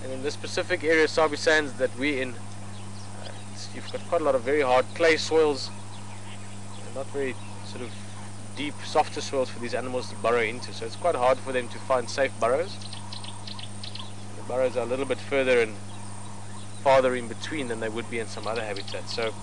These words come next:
their escape routes and places to hide and places to sleep, it's all a bit harder. Combine that with many predators and you've got not the highest success rate of, of breeding here for warthogs.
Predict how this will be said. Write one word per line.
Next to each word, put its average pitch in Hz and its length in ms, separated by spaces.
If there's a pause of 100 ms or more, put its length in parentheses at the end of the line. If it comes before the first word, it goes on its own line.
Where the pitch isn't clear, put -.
(540)
their 135 80
escape 160 420
routes 147 220
and 123 120
places 143 320
to 117 140
hide 123 300
and 107 160
places 120 300
to 101 100
sleep, 135 380
it's 101 100
all 131 160
a 123 40
bit 110 140
harder. 104 320 (1040)
Combine 117 340
that 120 120
with 113 140
many 117 180
predators 135 480
and 101 120
you've 101 180
got 107 100 (840)
not 143 160
the 123 80
highest 120 320
success - 640
rate 113 340
of, 110 100 (140)
of 104 180
breeding 117 320
here 107 140
for 101 180
warthogs. 101 400